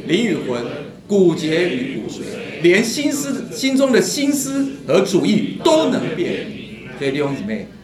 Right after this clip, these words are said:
你很需要神的话，在里面，在，在这个光照，一旦得着光照，你会发现所有事情在你面前都非常清楚。接着有一个地方叫相谈，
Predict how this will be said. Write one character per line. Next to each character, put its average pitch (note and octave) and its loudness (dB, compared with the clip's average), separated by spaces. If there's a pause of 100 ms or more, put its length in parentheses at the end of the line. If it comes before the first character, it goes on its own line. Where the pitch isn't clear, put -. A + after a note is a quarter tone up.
(100)
你 F3+ 2
很 E3 0
需 - -6
要 D#3+ -4
神 G#2 -10
的 G#2 -8
话， F#2 -16 (600)
在 D#3 2
里 A#2+ 0
面， A2+ -6
在， D3 -2
在 D3+ -4
这 C#3 -10
个 A2 -6 (140)
光 C#3+ -2
照， - -12 (720)
一 B3 4
旦 C4+ 2
得 F3+ 4
着 F3 2
光 F3 -2
照， F3 -8 (240)
你 C#3 -2
会 F#3 2
发 F3 -2
现 F3 0 (120)
所 A3+ 2
有 B3 6
事 A3+ -2
情 C3 -6
在 E3+ 0
你 - -6
面 C#3 -4
前 - -8 (180)
都 D#4 4
非 D4+ 2
常 G#3+ 2
清 C4 -4
楚。 C4+ -10 (1160)
接 F3+ 4
着 D#3 2
有 A2+ 0
一 A2 -2
个 A#2 -6
地 A2+ -8
方 A2 -8
叫 A2 -10
相 A3+ -4
谈， - -16